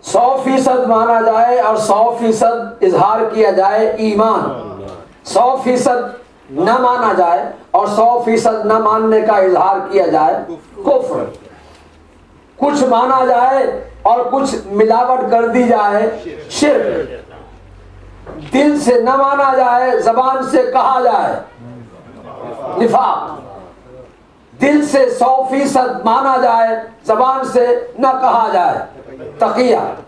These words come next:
ये पांच चीजें आपके सामने आ गई ना। अब एक सवाल करना चाहता हूँ, जहां जहां दूर तक मेरे हुसैनी भाई बैठे हैं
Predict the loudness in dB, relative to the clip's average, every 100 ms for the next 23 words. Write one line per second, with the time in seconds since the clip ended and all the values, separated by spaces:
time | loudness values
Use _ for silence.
0 | -20 -20 -20 -20 -20 _ -20 _ _ -2
1 | 0 2 0 -2 0 0 0 0 0 0
2 | 2 2 2 0 0 -2 -6 -16 -20 -20
3 | -6 -2 0 0 0 0 0 0 0 0
4 | 2 2 0 2 2 0 -4 -10 -20 _
5 | -4 0 0 0 0 0 2 2 2 0
6 | -2 -6 -14 _ 0 2 2 0 -8 -8
7 | -4 0 0 2 0 -2 -8 -20 -20 -8
8 | -2 0 2 0 2 2 2 2 0